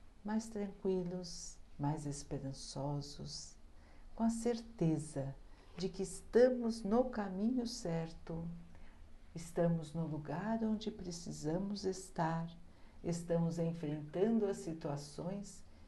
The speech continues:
que serão boas para o nosso aperfeiçoamento, para a nossa evolução, para que no futuro possamos encontrar a paz verdadeira, a felicidade verdadeira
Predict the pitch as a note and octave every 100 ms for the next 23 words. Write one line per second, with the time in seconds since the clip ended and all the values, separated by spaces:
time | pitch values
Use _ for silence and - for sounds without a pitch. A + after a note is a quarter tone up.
0 | - - E3+ - E3 F#3 F#3 C3+ D3+ D#3+
1 | D3+ D#3 - - - - - - - D3
2 | C#3+ C3+ C#3+ F3 G3 - G3 F#3+ - F3+
3 | - E3 - E3+ E3+ C3+ C3 - C#3 -
4 | - - - - C#3 B2+ C3 C#3+ F#3 -
5 | - - E3+ - F3+ E3+ F3 E3+ E3+ -
6 | C3+ C3 C3+ - - - - - D3+ D3
7 | D#3+ E3+ F#3+ - A#3+ - G3 F3+ F3 E3+
8 | E3+ E3+ E3+ D3 D3 C#3 - D3 D3 C#3
9 | C#3+ C#3+ C3+ C3 C#3 - - C3+ C#3 -
10 | - - - D#3 E3 - D3+ C#3+ C3+ C3+
11 | C#3 C3+ C#3 - - - - - D3 C#3+
12 | C#3 C#3+ - B2+ A#2+ C3+ C#3 C#3 C#3+ A#2+
13 | - D#3+ D#3+ D3 D3+ D3 C#3 C#3 C3+ C3+